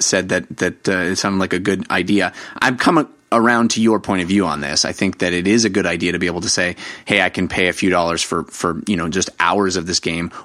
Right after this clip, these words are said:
or have the, uh, subscription where I can dip in and dip out." And if you look at the list of games,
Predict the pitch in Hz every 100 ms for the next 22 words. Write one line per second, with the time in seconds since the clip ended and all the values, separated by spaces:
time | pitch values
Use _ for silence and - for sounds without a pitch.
0 | - 113 98 92 95 87 82 - 90 87
1 | 85 78 - - 95 - 87 - 90 85
2 | 78 - 90 85 - 82 - 95 101 90
3 | 85 82 87 90 85 78 - - - -
4 | _ - 147 165 160 208 196 151 135 127
5 | 117 113 107 151 - 107 101 120 180 98
6 | 110 123